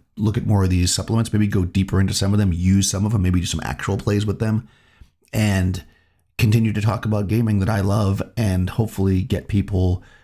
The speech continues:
that have similar interests to listen, and people who don't have similar interests to maybe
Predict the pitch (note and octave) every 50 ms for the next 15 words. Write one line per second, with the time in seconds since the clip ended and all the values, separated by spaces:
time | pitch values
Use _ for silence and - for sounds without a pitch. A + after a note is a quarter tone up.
0 | _ - - A#2 A2+ - - - - - F#2 F#2 F#2 F#2+ - - - _ _ -
1 | - - - C3+ C#3 B2+ G#2 F2+ F2+ - - G2+ G2 - - - - - - -
2 | F#2+ E2 D#2+ G#2+ C#3 C3 - F#2+ G2+ A#2 - - A2+ G#2+ F#2+ G2+ G#2+ G#2 - A2
3 | G#2+ A2 A2 F#2+ - - G2 C3+ E3 D3 F2 - - - F2 F2+ F2+ F2 E2+ E2+
4 | - - F#2 F2+ - - - - F#2+ G#2 A2 A2 A2 A#2 A2 G#2 G2+ -